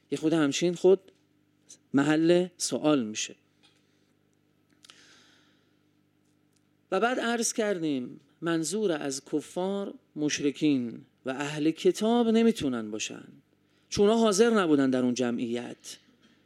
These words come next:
حاضر نبودن. مشرکین در مکه هم نبودن، پخش شده بودن. پیامبر از مکه داشت برمیگشت،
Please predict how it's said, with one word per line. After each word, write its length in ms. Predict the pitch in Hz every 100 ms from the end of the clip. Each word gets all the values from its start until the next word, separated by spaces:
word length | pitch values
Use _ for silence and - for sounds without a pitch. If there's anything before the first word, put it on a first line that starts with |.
| _
حاضر 320 | - 156 175
نبودن. 480 | 160 131 120 117 131
مشرکین 640 | 139 147 151 147 180 190 185 _
در 140 | 135 135
مکه 340 | 139 139 -
هم 240 | 175 175 180
نبودن، 420 | 180 185 190 196 _ _
پخش 320 | - 175 175 -
شده 320 | - 123 123
بودن. 400 | 117 117 131 - _ _ _ - - - -
پیامبر 340 | 156 156 180
از 160 | 196 170
مکه 360 | 160 143 -
داشت 220 | 160 147 -
برمیگشت، 880 | 131 123 120 120 120 131 - -